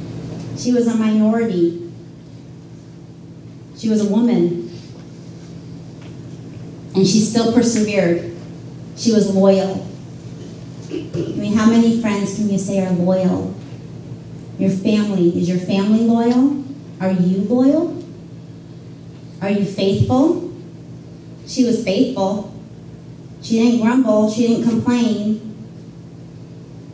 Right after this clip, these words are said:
She was resolved that no matter what, she would choose God.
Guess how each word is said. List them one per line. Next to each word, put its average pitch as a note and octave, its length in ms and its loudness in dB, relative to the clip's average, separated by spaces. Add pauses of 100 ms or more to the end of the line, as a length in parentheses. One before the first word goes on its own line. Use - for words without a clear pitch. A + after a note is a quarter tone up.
(2500)
She G#3+ 180 -2
was F#3+ 140 2
resolved F3 680 0
that F3 180 0
no F#3 80 2
matter F#3+ 480 4
what, F3+ 280 2 (760)
she G#3+ 240 -2
would F#3 160 -2
choose F3 720 0 (220)
God. E3+ 300 0